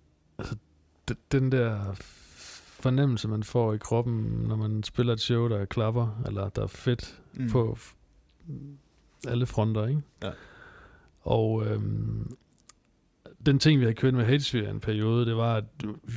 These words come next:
Speaker 1: os fem, der var i det band på det tidspunkt, hvor det kørte, øhm, fedt, det, vi var, vi var sammentømret
Speaker 2: Ja.
Speaker 1: musikalt, så når man, når vi gik på scenen, så havde vi ligesom opbygget en eller anden ting,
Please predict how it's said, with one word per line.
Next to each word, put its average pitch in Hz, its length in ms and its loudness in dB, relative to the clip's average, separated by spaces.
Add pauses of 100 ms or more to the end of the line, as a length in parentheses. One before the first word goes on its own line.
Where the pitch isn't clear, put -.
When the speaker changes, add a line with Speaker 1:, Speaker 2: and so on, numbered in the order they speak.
(680)
Speaker 1:
os - 180 2
fem, 143 220 6
der 117 60 2
var 113 140 4
i 117 40 2
det 117 100 0
band 120 240 4
på - 120 2
det 101 140 0
tidspunkt, 113 460 0
hvor 98 100 0
det 98 200 -6
kørte, 110 320 2 (760)
øhm, 104 600 0
fedt, - 380 -2 (600)
det, 127 100 2
vi 123 40 4
var, 113 180 4
vi 120 120 2
var 120 60 4
sammentømret 107 760 2 (260)
Speaker 2:
Ja. 113 60 -2
Speaker 1:
musikalt, 113 540 0
så - 160 -2
når 110 120 4
man, 113 160 0
når 117 80 0
vi 113 80 -2
gik 123 140 -2
på - 100 0
scenen, 143 460 4
så - 100 0
havde 127 100 4
vi 123 80 2
ligesom 117 420 0
opbygget 110 600 2 (1300)
en 139 120 2
eller 120 140 0
anden 131 140 2
ting, 139 360 4